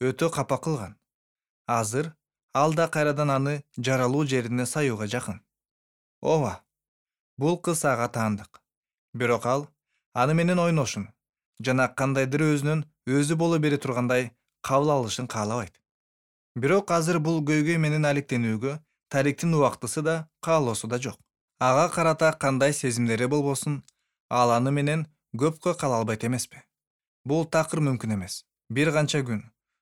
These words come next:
жума же айдан кийин Рами чалат. Анын артынан жүрүшкөнүн эскертет. Анан анын жоголушу керек болот.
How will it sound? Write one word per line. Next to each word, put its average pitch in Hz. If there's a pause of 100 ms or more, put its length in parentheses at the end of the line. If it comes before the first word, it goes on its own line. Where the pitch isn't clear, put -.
(180)
жума 151
же 165
айдан 131
кийин 101 (200)
Рами 117
чалат. 131 (720)
Анын 151
артынан 165
жүрүшкөнүн 127
эскертет. 117 (360)
Анан 117 (340)
анын 123
жоголушу 123
керек 131
болот. 92